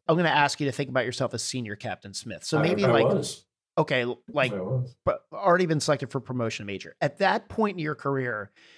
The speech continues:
Speaker 1: you've had an awesome vantage point to see leadership up and down, right? You've seen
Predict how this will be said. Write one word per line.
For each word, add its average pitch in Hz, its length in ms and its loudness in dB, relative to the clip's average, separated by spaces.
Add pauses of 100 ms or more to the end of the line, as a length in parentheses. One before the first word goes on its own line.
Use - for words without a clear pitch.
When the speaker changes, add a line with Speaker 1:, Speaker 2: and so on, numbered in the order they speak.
(160)
Speaker 1:
you've 139 240 -2
had 160 240 6
an 127 140 0 (120)
awesome 147 560 2
vantage 135 460 -4
point 123 280 -6
to 117 100 -8
see 127 800 -4 (1000)
leadership 139 840 0 (680)
up 156 320 2 (720)
and 135 200 0
down, 120 380 0
right? 123 160 -2
You've 135 120 -4
seen 127 420 -4